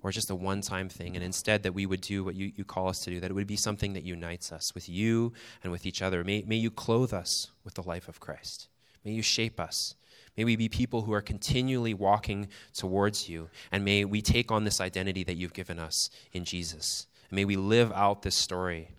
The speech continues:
that you call us to, that we, we come into your presence, that you are with us, even here today, that you are with us in our midst, and that you want to bless us in order that we would be a blessing to each other,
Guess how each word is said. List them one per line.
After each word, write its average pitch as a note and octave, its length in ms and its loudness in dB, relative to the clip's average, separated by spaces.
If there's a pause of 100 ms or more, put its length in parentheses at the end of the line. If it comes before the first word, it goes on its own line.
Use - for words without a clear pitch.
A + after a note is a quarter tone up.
(100)
that D2+ 100 -6
you F2 140 -6
call F2+ 280 2
us F2 280 0
to, D#2+ 180 -10 (560)
that F2 120 -8
we, G2 120 0
we G#2 140 -2
come G#2+ 260 6
into G#2+ 220 -2
your G2+ 100 0
presence, F#2 440 -2
that F2 100 -6
you G#2 180 4
are G#2 80 8
with G#2 240 2
us, F#2 240 -2
even B2+ 220 -2
here C3+ 180 2
today, F2+ 440 -4 (200)
that - 80 -6
you A2+ 100 6
are A2 80 8
with A2 280 4
us A#2+ 160 2
in G#2 100 0
our G2+ 80 2
midst, - 480 -6 (960)
and G#2 80 0
that G#2+ 80 2
you G2+ 160 0
want G2+ 300 4
to G#2+ 100 0
bless G2 400 2
us - 480 0 (420)
in G2 80 -2
order G#2 180 4
that G2 160 2
we G2+ 120 0
would G2 160 2
be F#2+ 80 2
a F#2 60 0
blessing F#2 500 2 (320)
to - 100 -10
each F#2 140 -4
other, G2 420 4